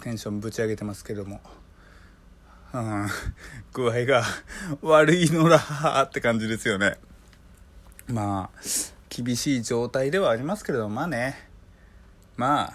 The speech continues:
なんとかなるでしょう。だって人間だもの。というね、えー、相田みつを先生の、えー、詩を、詩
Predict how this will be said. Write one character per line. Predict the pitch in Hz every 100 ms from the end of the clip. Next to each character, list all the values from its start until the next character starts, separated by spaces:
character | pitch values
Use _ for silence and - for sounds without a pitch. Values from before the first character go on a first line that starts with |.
| - - -
な | 113
ん | 156
と |
か | 151 101 - -
な | 113 123
る |
で | 131
し | -
ょ | 123 98
う。 | - - -
だ | - 110
っ |
て | - 98
人 | 110 127
間 | 135
だ | 131
も | 113
の。 | 101 - - - - -
と | 123
い | 117
う |
ね、 | 120 120 113
え | 104 104
ー、 |
相 | 107 110
田 |
み | 107 104
つ | 110
を |
先 | - 110
生 | 98 98
の、 | 101 131 - - -
え | 101 101 98 95 92
ー、 |
詩 | - - 110
を、 | 101 -
詩 | - - 160